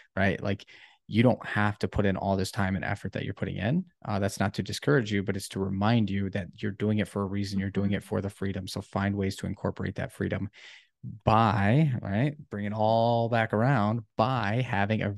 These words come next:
Speaker 1: really optimized calendar, <laughs> by time blocking
Speaker 2: Mm-hmm.
Speaker 1: and being very, uh, very, very intentional with your time slots each day.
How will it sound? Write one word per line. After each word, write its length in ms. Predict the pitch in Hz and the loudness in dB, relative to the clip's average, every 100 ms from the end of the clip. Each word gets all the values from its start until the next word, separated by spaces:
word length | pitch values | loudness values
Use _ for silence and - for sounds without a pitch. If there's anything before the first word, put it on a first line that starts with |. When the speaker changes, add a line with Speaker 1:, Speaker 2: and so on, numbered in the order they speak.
| 104 | -4
Speaker 1:
really 340 | 101 101 113 | -2 0 0
optimized 560 | 98 95 - 98 98 - | 0 -4 0 0 0 0
calendar, 500 | - 170 117 - - - - - | 2 2 2 0 -4 -8 -12 -20
<laughs> 260 | - - | -20 -2
by 180 | 107 107 | 2 2
time 300 | - 147 160 | 4 4 4
blocking 400 | 101 95 95 185 | 2 2 0 -2
Speaker 2:
Mm-hmm. 100 | 92 | -4
Speaker 1:
and 120 | 101 | -2
being 180 | 104 104 | 0 2
very, 260 | 101 104 104 - - | 4 4 2 -4 -4
uh, 340 | 95 92 95 104 | 0 0 -2 -2
very, 280 | - 101 101 110 | 0 2 2 2
very 280 | 110 113 | 2 2
intentional 760 | - 104 113 120 - 98 95 - _ - - - | 0 -4 -2 -2 -2 -6 -6 -8 _ -20 -18 -2
with 180 | 104 - | -2 2
your 100 | 101 | 0
time 300 | - 104 104 | 2 2 2
slots 420 | - 95 95 - | 0 -4 -4 -6
each 240 | 104 92 - | -8 -8 -6
day. 340 | - - - | -8 -8 -12